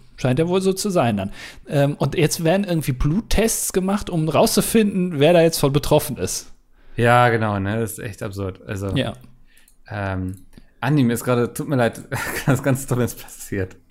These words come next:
Speaker 1: Was?
Speaker 2: Ich hab, ähm, du wirst mich hassen dafür.
Speaker 1: Du hast die Aufnahme beendet.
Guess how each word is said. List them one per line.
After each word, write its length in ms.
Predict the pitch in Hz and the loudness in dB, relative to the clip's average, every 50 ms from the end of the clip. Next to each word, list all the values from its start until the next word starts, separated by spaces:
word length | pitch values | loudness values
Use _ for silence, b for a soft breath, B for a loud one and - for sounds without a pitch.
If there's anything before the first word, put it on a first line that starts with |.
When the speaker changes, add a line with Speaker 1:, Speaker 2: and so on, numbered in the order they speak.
| _ - - | _ -12 -2
Speaker 1:
Was? 300 | - 123 113 110 - - B B 127 143 165 175 180 185 180 B - | 0 2 2 2 0 -4 B B -12 -12 -12 -10 -8 -8 -8 B -8
Speaker 2:
Ich 160 | - 123 - - | -10 -6 -2 0
hab, 260 | 143 139 139 - - | 0 0 -2 -4 -2
ähm, 300 | 123 127 123 117 117 127 | -2 0 0 -2 -4 -4
du 140 | - 123 127 | -4 0 0
wirst 180 | 190 190 190 | 0 0 0
mich 160 | 170 156 120 | -2 -2 0
hassen 260 | 143 160 170 160 151 113 | 0 0 0 0 0 0
dafür. 460 | 107 101 92 - - - 98 95 95 - - - | 0 -2 -2 -4 -8 -10 -10 -10 -12 -14 -10 0
Speaker 1:
Du 80 | - 123 | 2 2
hast 140 | 120 - | 4 4
die 60 | 127 117 | 4 4
Aufnahme 360 | 120 127 123 117 98 101 98 | 4 2 2 2 0 0 0
beendet. 440 | 95 90 90 92 87 87 85 - - | 0 -2 -2 -2 -4 -4 -6 -8 -10